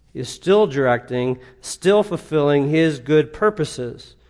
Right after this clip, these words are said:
In the midst of all of that, it is Daniel, he keeps drawing our attention back to remind us of the sovereign hand of God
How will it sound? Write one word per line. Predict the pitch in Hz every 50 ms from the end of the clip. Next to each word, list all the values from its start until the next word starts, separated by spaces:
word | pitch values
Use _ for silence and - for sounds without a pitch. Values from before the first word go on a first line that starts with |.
| _ _ _ _ _ _ _ -
In | 131 143
the | 165
midst | 202 226 220 220 -
of | 208 175
all | 175 190 226 254 262 254
of | 208 151
that, | 135 143 139 131 139 143 139
it | 165 156 185
is | 175 135
Daniel, | 117 117 160 185 220 233 233 220 180 156 151 151
he | 151 156 151
keeps | - - - 220 226 214 196
drawing | 147 127 120 156 175 190 208 220 226 226 214
our | 208 208
attention | 185 - - 202 202 190 - 190 185 160 147
back | 139 151 151 143 143 143 - - - - -
to | - 165 160
remind | 165 160 160 165 185 196 208 214 202 165
us | 143 139 139 143 - -
of | 143 131
the | 139 143
sovereign | - - 170 180 190 202 196 208 202 180
hand | 160 151 156 151 151 143
of | 131 123
God | 117 139 131 123 120 120 117